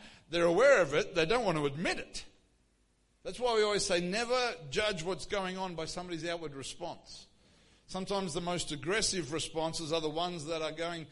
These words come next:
to respond properly because God is messing with them. Amen. So our will is in that struggle. So the question then is, will we allow our faith to mix with the Word of God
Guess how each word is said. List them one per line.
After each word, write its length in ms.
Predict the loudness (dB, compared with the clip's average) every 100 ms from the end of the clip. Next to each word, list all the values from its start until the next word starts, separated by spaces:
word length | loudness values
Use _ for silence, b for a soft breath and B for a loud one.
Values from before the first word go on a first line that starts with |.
| B B
to 120 | -8 -6
respond 480 | -6 -6 -6 -6
properly 520 | 0 0 0 -4 -10 -12 -20 -20 -20 -20 _ _
because 260 | -12 -10 -2
God 260 | 0 0
is 160 | -2 -6
messing 380 | -4 -4 -4 -10
with 140 | -14
them. 120 | -18 -20 _ _ _ _ _ -8
Amen. 160 | -6
So 220 | -2 2 4
our 100 | 4
will 280 | 2 2
is 120 | 2 2
in 140 | 0
that 200 | -2 -2
struggle. 400 | 0 2 0 -6 B B B
So 320 | -2 2 2 2
the 160 | -2
question 520 | 0 2 2 0 -2
then 200 | 0 -2
is, 320 | -2 -4 -4 -8 B B B B B
will 400 | -8 -2 2 2
we 440 | 4 2 2 -4 -4
allow 680 | -2 0 0 0 -2 -6 -8 -10 _ _ _ _ _ _ _ _ _ _ -2
our 180 | 0
faith 560 | 0 -4 -2 -2 -4 -12 -8
to 80 | -6
mix 400 | -4 -4 -4 -2
with 320 | -2 -2 -4
the 60 |
Word 260 | -2 0 0
of 140 | -2
God 320 | -4 -4 -4